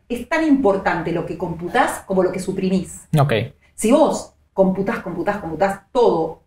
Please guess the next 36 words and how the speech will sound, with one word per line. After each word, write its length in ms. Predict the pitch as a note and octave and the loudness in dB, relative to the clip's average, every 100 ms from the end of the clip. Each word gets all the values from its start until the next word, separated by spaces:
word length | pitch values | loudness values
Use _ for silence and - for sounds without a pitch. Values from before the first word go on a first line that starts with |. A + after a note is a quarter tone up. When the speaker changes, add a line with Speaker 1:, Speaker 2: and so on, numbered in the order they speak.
| _ | _
Speaker 1:
activás 600 | F#3 F#3 - F#3 B3+ - | -4 -4 -2 0 2 2
toda 140 | C#4 A#3 | 0 0
la 40 | |
información 760 | G#3 G3 F#3+ F#3 A3 F#3+ D#3+ D3+ - _ | 0 0 0 -2 0 0 0 -4 -10 _
y 120 | A3 G3 | -4 0
pretendés 760 | A#3 G#3 G#3 G3 A#3+ D#4 - | 2 2 2 2 2 2 0
integrar 440 | F#3 F#3 F#3 G#3+ B3 | -2 0 0 0 2
todo 80 | A#3+ | 0
lo 120 | G3 | 2
que 80 | F#3+ | 4
lees 260 | G3+ G3+ F#3+ | 4 2 -2
a 80 | |
la 80 | E3 | -4
representación 600 | - - - F3 D#3+ A3+ | -4 -6 -6 -6 -4 -2
mental, 580 | A3 F#3+ A3+ D#4 F#4 - _ _ - | 2 2 4 4 2 -2 _ _ -2
no 160 | F#3+ C4 | 2 4
hay 120 | C#4+ | 2
sistema 640 | - F#3+ - - A#3 B3+ | 0 -8 -8 -2 0 2
de 60 | G3 | 2
procesamiento 580 | - - - F3 G#3+ G#3 | -2 -8 -4 -2 0 2
lingüístico 840 | F#3+ F#3+ G#3+ - - G#3+ G#3+ - | 2 2 -2 -6 -4 -2 -2 -10
que 100 | - | -8
aguante. 680 | D#3 E3+ C#4 A3 E3+ D#3 D#3 | -4 2 4 4 0 -2 0
Speaker 2:
Ok. 160 | D3 C#3 A#2+ A#2 - _ F#3 | 2 4 2 -2 -8 _ -4
Speaker 1:
Eh, 220 | E3+ E3 | -4 -2
colapsás, 760 | - E3+ F3 - E4+ F4+ - G3+ | 2 2 2 2 4 4 0 -2
no 120 | F#3 | -2
llegás 340 | G3+ F#3+ G3 | 0 0 2
al 120 | G3 F#3 | 0 -2
significado 640 | E3+ D#3+ - D3 F3 F#3 | -8 -10 -10 -2 0 2
global, 400 | A3 D4 F4 - | 4 4 4 2
te 80 | F#3+ | -2
quedás 300 | F#3 F#3 F#3+ | -2 -4 -4
en 60 | F3 | -6
el 100 | E3 | -4
detalle. 560 | D#3+ E3 - - - | -4 -4 -6 -12 -10